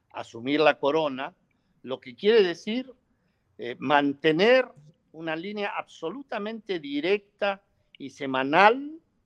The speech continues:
con el primer ministro que l-, lo va a visitar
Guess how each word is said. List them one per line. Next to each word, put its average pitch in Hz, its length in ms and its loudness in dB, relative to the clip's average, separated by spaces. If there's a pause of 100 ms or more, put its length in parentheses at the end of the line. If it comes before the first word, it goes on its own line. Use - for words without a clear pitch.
(280)
con 123 220 -16
el 127 120 -12
primer 160 600 0
ministro 180 880 -4 (880)
que 131 160 -6
l-, 120 220 -6 (380)
lo 120 260 -2
va 151 220 8
a 165 40 6
visitar 147 640 -6